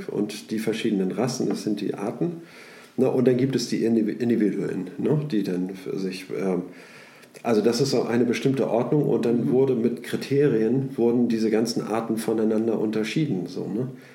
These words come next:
Speaker 1: Okay, so weit, so gut irgendwie. Ne?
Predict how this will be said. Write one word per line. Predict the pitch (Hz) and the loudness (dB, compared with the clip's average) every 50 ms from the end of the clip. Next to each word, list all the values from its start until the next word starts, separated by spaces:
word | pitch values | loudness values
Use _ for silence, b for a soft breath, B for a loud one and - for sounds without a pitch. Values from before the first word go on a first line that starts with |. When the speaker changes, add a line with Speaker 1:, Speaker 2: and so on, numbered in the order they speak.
| B B B B B B B B B _ - - _ _ _ | B B B B B B B B B _ -20 -20 _ _ _
Speaker 1:
Okay, | 127 135 135 135 160 175 135 104 98 | 0 0 2 2 4 4 4 4 4
so | 92 107 110 110 | 4 2 2 4
weit, | 110 107 107 - | 2 2 2 2
so | 131 131 | 0 2
gut | 165 175 160 - - - - - | 2 2 2 2 0 -4 -6 -2
irgendwie. | 104 110 107 101 101 101 95 | 0 0 0 2 0 0 0
Ne? | 107 - - | 0 0 -2